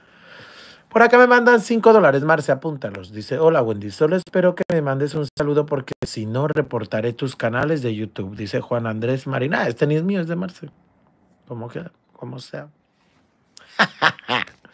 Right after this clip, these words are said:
Dice Wendy, "Pero sí grabas tu participación en la novela". Ay, hermana, no puedo hablar de eso porque luego el jefe,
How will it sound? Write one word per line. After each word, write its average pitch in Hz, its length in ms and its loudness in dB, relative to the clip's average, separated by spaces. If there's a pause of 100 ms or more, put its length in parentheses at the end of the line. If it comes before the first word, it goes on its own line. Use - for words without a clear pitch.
(1900)
Dice 147 420 4
Wendy, 139 480 4
"Pero 131 360 0
sí 147 280 -6
grabas 156 420 4
tu 151 100 -4
participación 120 840 -4
en 127 140 -6
la 127 100 -4
novela". 117 540 -4
Ay, 131 360 0
hermana, 113 320 -4
no 117 140 -8
puedo 123 180 -6
hablar 131 300 -2
de 120 100 -12
eso 127 220 -14
porque 120 280 -10
luego 107 200 -8
el - 80 -10
jefe, 117 500 -6